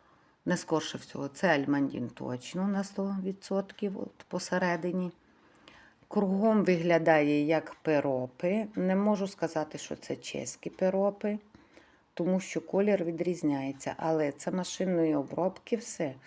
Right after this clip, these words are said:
Тут можуть бути або альмандіни і коли, або пиропи індійські.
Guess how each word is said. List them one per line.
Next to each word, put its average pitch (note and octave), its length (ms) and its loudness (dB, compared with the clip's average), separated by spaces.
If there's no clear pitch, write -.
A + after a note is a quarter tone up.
Тут G3+ 240 0
можуть E3+ 380 2
бути - 360 -4
або F#3 260 2
альмандіни D#3+ 920 4
і - 120 -6
коли, G#3+ 580 4
або F3+ 360 4
пиропи F#3 560 4
індійські. D3 760 -2